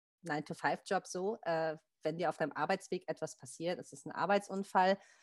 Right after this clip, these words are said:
für solche Sachen ist es vertraglich geregelt, ne? Wenn du jetzt halt hackedicht, selbstverschuldet irgendwie an dein Set kommst, ähm,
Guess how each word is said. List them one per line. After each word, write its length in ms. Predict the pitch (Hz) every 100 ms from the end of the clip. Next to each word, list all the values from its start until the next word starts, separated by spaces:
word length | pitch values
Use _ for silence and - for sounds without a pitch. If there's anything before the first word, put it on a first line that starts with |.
| _ -
für 100 | 147
solche 320 | 156 170 190
Sachen 320 | 160 156 180
ist 200 | - -
es 120 | 160 -
vertraglich 600 | 147 - 143 - 131 -
geregelt, 600 | 135 139 143 131 135 - -
ne? 180 | 190 180
Wenn 160 | 151
du 60 | 160
jetzt 280 | 160 147 -
halt 140 | 151 - -
hackedicht, 840 | 180 - 202 180 156 196 208 -
selbstverschuldet 840 | 165 175 - 185 165 190 190 208 208
irgendwie 340 | 196 185 180
an 120 | 160
dein 140 | 165 165
Set 280 | 196 202 -
kommst, 420 | 214 214 220 - - - - - -
ähm, 440 | 165 160 139 139